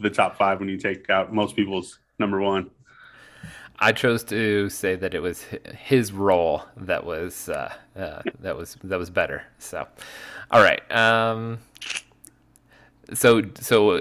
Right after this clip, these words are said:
Speaker 2: uh, shortly thereafter, with Christopher Columbus, John Hughes hands him the script to Home Alone, which is seemingly shot in the same house, right?
Speaker 1: Yes.
Speaker 2: 'Cause it's like a, it's like a, it's a Warner lot,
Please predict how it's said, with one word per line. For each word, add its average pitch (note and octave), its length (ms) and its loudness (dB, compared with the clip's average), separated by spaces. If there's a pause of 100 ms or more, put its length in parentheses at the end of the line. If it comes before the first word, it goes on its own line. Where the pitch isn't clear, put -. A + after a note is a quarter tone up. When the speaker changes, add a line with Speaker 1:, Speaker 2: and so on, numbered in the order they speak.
Speaker 2:
uh, G2+ 180 6
shortly C#3 380 0
thereafter, G2+ 560 2
with F2 220 -6
Christopher F#2 480 -2
Columbus, G2 580 -2
John G2 340 2
Hughes F#2 560 -4
hands F#2 340 -4
him F2 160 -4
the E2+ 100 -6
script - 320 -4
to E2+ 80 -6
Home E2+ 240 -4
Alone, E2 420 -4 (540)
which C3+ 180 0
is A#2 100 -2
seemingly F3 500 -4
shot - 380 0
in F2+ 120 -8
the E2 80 -10
same E2 320 -6
house, - 600 -8 (140)
right? F#2+ 300 0
Speaker 1:
Yes. - 320 2
Speaker 2:
'Cause G#2 140 -4
it's B2 160 -2
like A#2 160 2
a, G2+ 340 4
it's - 140 -2
like G#2+ 160 0
a, F#2 240 2
it's G#2+ 120 -2
a G#2 60 2
Warner G#2+ 420 0
lot, F2 540 0